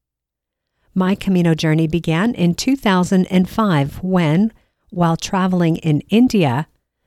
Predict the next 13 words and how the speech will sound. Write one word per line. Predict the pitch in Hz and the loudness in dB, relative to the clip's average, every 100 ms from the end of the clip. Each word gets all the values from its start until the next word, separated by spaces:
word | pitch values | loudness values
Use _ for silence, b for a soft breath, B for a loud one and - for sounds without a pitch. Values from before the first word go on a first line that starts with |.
| - | -2
I | 180 | -2
heard | - 233 277 269 | 0 0 0 -2
the | 185 | -6
first-hand | - - 208 269 - - - 220 214 214 214 | -6 -4 -2 -2 -6 -14 -14 -4 0 2 0
stories | - 202 185 165 143 | 0 0 2 2 0
of | 139 - | -4 -6
two | - 269 | -2 -2
pilgrims | 269 220 190 147 147 | 2 0 2 0 0
who | 170 | 0
had | 165 | -2
walked | 160 156 156 - - | 0 -2 -2 -4 -10
the | 170 | -10
Camino. | - 160 156 147 - | -2 0 2 0 -4